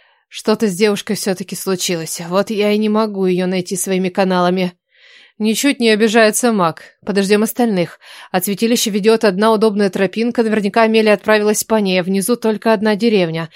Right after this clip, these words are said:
С вашей щедростью, уверен, каждый ее житель захочет поделиться информацией,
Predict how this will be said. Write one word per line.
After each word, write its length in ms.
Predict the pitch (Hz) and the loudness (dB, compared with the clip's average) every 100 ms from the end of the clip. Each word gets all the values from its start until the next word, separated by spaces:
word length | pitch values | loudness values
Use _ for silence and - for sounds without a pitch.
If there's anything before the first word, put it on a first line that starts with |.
| - - | -20 -16
С 100 | - | -6
вашей 280 | 220 226 240 | 0 0 0
щедростью, 540 | - 233 226 240 - 233 | 0 0 2 0 0 2
уверен, 360 | 220 226 220 | 4 2 0
каждый 320 | 220 214 214 | 0 0 2
ее 80 | 220 | 0
житель 340 | 202 240 196 175 | 2 -2 0 -2
захочет 460 | 180 196 180 190 | -2 -2 -4 -4
поделиться 440 | 202 190 196 190 202 | -4 -2 -2 0 -4
информацией, 720 | 185 214 214 240 214 180 | 0 0 2 0 0 -2